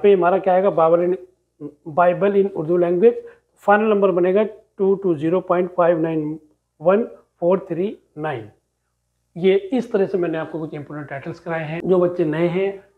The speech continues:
please like कीजिए, subscribe कीजिए, जिससे मेरी video आपको जल्दी जल्दी मिले, ठीक है। अगर किसी बच्चे को offline class लेनी है तो वो offline class ले सकता है, चाहे आपके एक दिन रह गया हो, चाहे आपका दो दिन रह गया हो,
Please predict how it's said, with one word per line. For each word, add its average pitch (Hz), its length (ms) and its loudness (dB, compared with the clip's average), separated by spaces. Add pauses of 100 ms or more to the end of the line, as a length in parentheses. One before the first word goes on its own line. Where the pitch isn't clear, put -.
(140)
please 165 260 -8
like 151 240 -6
कीजिए, 170 180 -6
subscribe 160 460 -8
कीजिए, 160 220 -10
जिससे 156 260 -8
मेरी 143 160 -10
video 135 260 -6
आपको 170 300 -2
जल्दी 143 300 -8
जल्दी 131 280 -10
मिले, 127 240 -12 (520)
ठीक 160 120 -14
है। 214 100 4
अगर - 400 -6
किसी 220 340 -2
बच्चे 175 320 -2
को 170 320 -4
offline 196 360 0
class 151 280 -8
लेनी 143 200 -10
है 147 220 -10 (380)
तो 165 60 -8
वो 165 200 -6
offline 156 300 -4
class 151 340 -6
ले 143 160 -8
सकता 143 300 -8
है, 156 140 -4 (380)
चाहे 175 180 -2
आपके 170 320 -8 (140)
एक 170 200 2
दिन 175 140 2
रह 170 140 -2
गया 170 160 -2
हो, 180 140 -2
चाहे 175 220 -4
आपका 147 320 -8
दो 156 260 -6
दिन 135 180 -10
रह 127 100 -10
गया 120 200 -14
हो, 120 220 -16